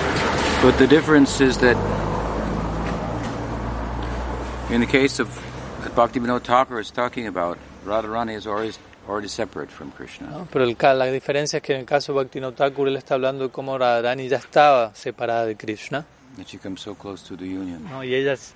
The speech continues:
Speaker 2: queda tan cerca de poner, de poder unirse con él.
Speaker 1: But it, it's not possible.
Speaker 2: Y no es posible.
Speaker 1: Mm. So it's a little bit different.
Speaker 2: Entonces es un poco diferente.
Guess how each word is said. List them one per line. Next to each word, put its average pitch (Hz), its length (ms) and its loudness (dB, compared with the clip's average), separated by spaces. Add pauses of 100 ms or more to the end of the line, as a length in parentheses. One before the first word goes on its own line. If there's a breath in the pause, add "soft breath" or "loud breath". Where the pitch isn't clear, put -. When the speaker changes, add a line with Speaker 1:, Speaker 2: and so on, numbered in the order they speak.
(280)
Speaker 2:
queda 143 220 6
tan 151 240 2
cerca 151 380 0
de 127 60 4
poner, 131 360 -2
de 123 160 0
poder 131 300 6
unirse 143 420 2
con 120 180 -2
él. 107 180 0 (240)
Speaker 1:
But 92 120 -16
it, 92 100 -14 (100)
it's 98 180 -16
not 92 160 -10
possible. 87 420 -12 (120)
Speaker 2:
Y 139 120 -8
no 135 100 4
es 131 60 0
posible. 120 540 0 (340)
Speaker 1:
Mm. 90 160 -12 (760)
So 95 100 -14
it's - 160 -14
a - 60 -12
little 101 140 -8
bit 90 160 -12
different. 85 300 -12 (320)
Speaker 2:
Entonces 127 240 -6
es - 40 -12
un 135 100 -10
poco 135 240 2
diferente. 120 580 0